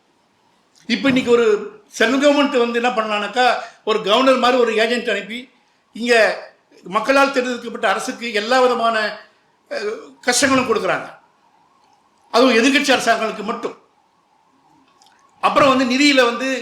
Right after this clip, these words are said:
இதை கொடுக்கணுமா வேண்டாமான்னு தீர்மானிக்கிற நிலையில அவங்க இருக்காங்க. பல எதிர்க்கட்சி மாநிலங்களுக்கு கொடுக்கறதே கிடையாது. அதை அவங்க கையில உக்க-, கை வச்சுக்கிட்டு அதை வச்சுட்டு அவங்க வந்து இது பண்ணிட்டு இருக்காங்க. So, இப்படி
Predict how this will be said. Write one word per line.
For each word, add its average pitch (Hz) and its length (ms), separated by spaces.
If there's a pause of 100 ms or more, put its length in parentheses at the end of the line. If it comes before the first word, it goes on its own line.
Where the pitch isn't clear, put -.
(280)
இதை 220 160
கொடுக்கணுமா 285 500
வேண்டாமான்னு 254 440
தீர்மானிக்கிற 233 760
நிலையில 226 180
அவங்க 208 220
இருக்காங்க. 175 360 (560)
பல 233 380 (340)
எதிர்க்கட்சி 254 400
மாநிலங்களுக்கு 240 580
கொடுக்கறதே 247 260
கிடையாது. 208 520 (1300)
அதை 262 160
அவங்க 269 200
கையில 277 180
உக்க-, 240 240
கை 240 240
வச்சுக்கிட்டு 226 680
அதை 262 200
வச்சுட்டு 262 220
அவங்க 247 200
வந்து 240 120 (840)
இது 240 120
பண்ணிட்டு 226 260
இருக்காங்க. 165 400 (680)
So, 311 140
இப்படி 277 280